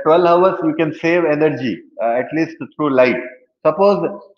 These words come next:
in and around nowadays in, uh, I'm not talking about, uh, village areas or, uh, the rural areas. I'm talking about urban areas where you see, uh,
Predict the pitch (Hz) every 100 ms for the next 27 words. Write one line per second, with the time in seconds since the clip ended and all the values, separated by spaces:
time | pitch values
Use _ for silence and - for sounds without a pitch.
0 | - 151 180 190 175 175 185 180 170 -
1 | 135 156 165 175 180 160 156 160 143 -
2 | _ _ 110 120 120 117 117 113 131 139
3 | 147 175 170 165 170 165 160 165 165 160
4 | 135 123 110 107 104 98 123 151 156 151
5 | 147 151 151 151 131 127 123 117 104 -
6 | _ _ - 101 98 107 131 160 160 143
7 | 123 143 160 135 135 143 160 151 151 151
8 | 127 131 151 147 147 147 147 131 139 147
9 | 143 151 156 151 - - _ - 113 113
10 | 110 110 107